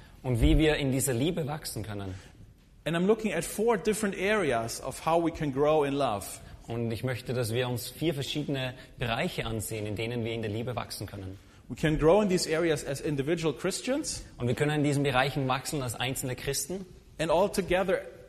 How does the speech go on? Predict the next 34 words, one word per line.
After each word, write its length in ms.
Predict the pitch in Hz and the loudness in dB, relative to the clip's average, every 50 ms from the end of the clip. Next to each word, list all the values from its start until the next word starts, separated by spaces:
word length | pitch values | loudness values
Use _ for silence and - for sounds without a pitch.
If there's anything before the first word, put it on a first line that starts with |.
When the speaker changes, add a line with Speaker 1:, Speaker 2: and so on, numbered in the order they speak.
| - - - | -20 -4 -2
Speaker 2:
as 400 | 151 160 165 160 - - - - - - - - | -2 -2 0 -2 -4 -6 -8 -12 -20 -14 -14 -10
a 20 | |
church, 500 | 143 - - 185 151 113 - - - - 147 139 | -8 -4 -2 -2 -2 -2 -4 -10 -10 -8 -8 -6
as 120 | 127 135 | -4 -4
a 20 | |
body. 320 | 135 - 147 151 156 127 92 80 - | 0 0 -2 0 -2 -4 -6 -4 0
Speaker 1:
Aber 280 | - 123 110 123 117 | 0 2 2 2 2
auch 180 | 113 120 127 120 | 2 -2 -4 -2
als 260 | 135 127 120 107 - | -2 -2 -2 -2 -6
gesamte 460 | - 117 - - 135 135 127 - - | -8 -10 -6 -4 -4 -4 -4 -4 -4
Gemeinde, 540 | 117 139 120 117 120 143 160 139 104 107 98 | -4 -4 -4 -4 -2 -2 -4 -2 -2 -4 -4
als, 200 | 101 104 101 - | -6 -6 -8 -10
als 320 | - - 110 113 104 - - | -12 -12 -12 -10 -10 -8 -8
ein 200 | 110 117 123 110 | -6 -6 -6 -6
Leib. 260 | 110 113 113 107 104 - - - - - - | -6 -6 -8 -8 -10 -14 -20 -20 -20 -10 -4
Speaker 2:
And 100 | 120 123 | 2 2
I 60 | 143 | 2
believe 320 | 151 165 170 180 196 170 180 | 4 4 4 2 2 2 0
if 140 | 175 - 170 | -2 0 2
we 140 | 165 160 110 - - - 151 | 2 2 0 -2 -8 -14 -4
grow 280 | 139 143 175 208 226 | 2 4 6 6 6
in 80 | 220 180 | 4 2
these 180 | 180 170 - - | 0 -2 0 0
things 380 | 185 180 180 156 - - - - - - - - - - - - - - - | 0 0 0 -2 -4 -8 -10 -14 -20 -20 -20 -20 -20 -20 -20 -20 -20 -8 -4
as 160 | 151 156 156 | -2 0 2
individuals, 580 | 170 175 160 160 180 190 - 160 165 151 - - - - - | 2 2 2 2 2 0 2 2 0 0 -2 -6 -10 -12 -6
the 120 | 151 143 | -6 -4
church 360 | 135 - - 165 170 - - | -4 0 0 0 0 0 -2
will 100 | - 135 | -2 -2
grow 320 | 120 117 120 113 107 104 110 | 0 2 2 2 4 2 0
in 120 | 110 107 | -2 0
that 160 | 101 104 104 | 0 0 0
as 160 | 104 101 - - | 0 -2 -4 -4
well. 220 | 107 101 92 85 | -4 -4 -4 -8